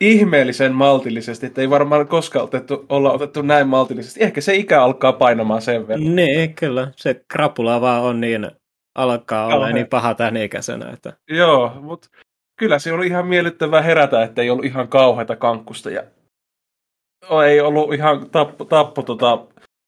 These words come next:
Speaker 1: junamatkaakaan kotiin, kun sai, kun ei ollut krapulaa, niin
Speaker 2: Mm.
Speaker 1: ei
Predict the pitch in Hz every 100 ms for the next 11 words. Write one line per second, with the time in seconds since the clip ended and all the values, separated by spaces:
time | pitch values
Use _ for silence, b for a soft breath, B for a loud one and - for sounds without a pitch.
0 | - 135 123 110 110 117 110 117 110 113
1 | 117 107 110 110 - 127 120 110 - _
2 | _ - 123 120 120 120 117 110 110 104
3 | 110 123 _ b b _ B B 123 120
4 | 123